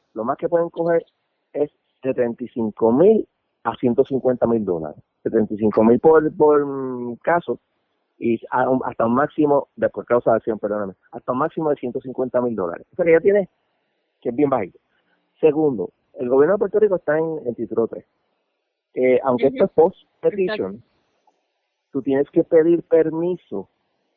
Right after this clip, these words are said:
Speaker 1: al tribunal para levantar el stay si es que quieres cobrar.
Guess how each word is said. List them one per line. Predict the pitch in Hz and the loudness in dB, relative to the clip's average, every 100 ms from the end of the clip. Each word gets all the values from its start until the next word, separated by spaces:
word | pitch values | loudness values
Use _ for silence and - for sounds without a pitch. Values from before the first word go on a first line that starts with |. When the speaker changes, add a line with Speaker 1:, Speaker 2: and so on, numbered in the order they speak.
| _ | _
Speaker 1:
al | 107 - | -8 -4
tribunal | 123 123 143 151 | -2 0 2 2
para | 147 117 | 4 2
levantar | 101 110 127 | 2 0 -2
el | |
stay | - - 156 - _ | 0 0 0 0 _
si | 123 135 | -2 -2
es | - | -2
que | - 151 | -8 -6
quieres | 151 151 160 - | 2 4 4 0
cobrar. | - 123 101 101 95 95 | 2 2 2 0 0 0